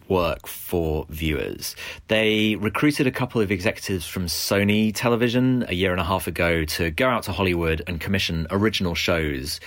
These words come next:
for Apple exclusively. So they have done more than thirty deals with screenrunners and producers and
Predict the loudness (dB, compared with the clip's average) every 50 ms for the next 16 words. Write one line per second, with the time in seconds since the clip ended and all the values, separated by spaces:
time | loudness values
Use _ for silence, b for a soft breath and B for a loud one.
0 | B B B B -14 -4 0 2 2 2 2 0 -2 -2 -4 -4 -4 -4 -2 0
1 | 2 2 2 0 -2 -4 -4 -4 -4 -4 -4 -6 -6 B B B B B B -8
2 | -6 -4 0 0 2 2 2 2 2 2 0 -2 0 0 0 2 2 0 -2 -2
3 | 0 0 2 2 2 0 -2 -2 -4 -6 -8 -8 -4 0 2 2 2 2 2 0
4 | -2 -4 -2 0 2 2 2 2 2 0 0 2 4 6 6 6 4 4 2 0
5 | -2 -6 -8 -10 -10 -6 -2 -2 0 0 0 0 -2 -4 -6 -8 -12 B B B
6 | B B B B -10 -8 -6 -2 0 0 2 2 2 0 0 0 -2 -2 -2 -2
7 | -2 -2 -2 -4 -4 -6 -4 -2 -2 -2 -2 -2 -2 -2 -2 -2 -2 -4 -6 -6
8 | -6 -4 -4 -4 -2 -4 -4 -4 -4 -4 -4 -6 -6